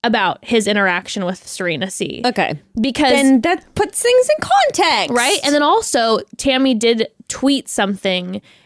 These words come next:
Speaker 1: and I'm probably gonna botch this, but she tweeted something basically saying that, you know, what you had, what you didn't see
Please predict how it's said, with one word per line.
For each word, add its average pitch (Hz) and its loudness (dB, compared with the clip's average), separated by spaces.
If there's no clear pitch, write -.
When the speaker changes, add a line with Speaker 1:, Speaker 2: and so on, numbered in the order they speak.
Speaker 1:
and 202 0
I'm 202 0
probably 196 -2
gonna 185 -2
botch 185 -2
this, 156 -6
but - -2
she 226 -2
tweeted 277 -2
something 202 -2
basically 233 0
saying 190 -2
that, 196 -2
you 226 -2
know, 196 2
what 185 0
you 220 4
had, 226 -2
what 214 0
you 220 2
didn't 214 0
see 165 -6